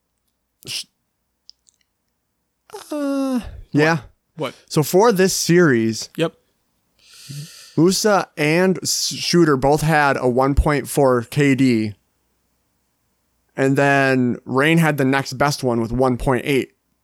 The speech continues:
Speaker 1: out of all the players of the series. So those three really stepped up. Ryan Noob was the only one who went negative on their team. <laughs>
Speaker 2: Therefore, he got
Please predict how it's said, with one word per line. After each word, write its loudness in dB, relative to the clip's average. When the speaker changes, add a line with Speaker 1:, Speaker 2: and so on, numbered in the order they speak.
Speaker 1:
out 0
of 0
all 4
the 0
players 0
of -4
the -4
series. -2
So -2
those 2
three 0
really 0
stepped -2
up. -2
Ryan 2
Noob 2
was -2
the 0
only 0
one 2
who 2
went 0
negative 0
on 0
their 0
team. 0
<laughs> -20
Speaker 2:
Therefore, 0
he 0
got -4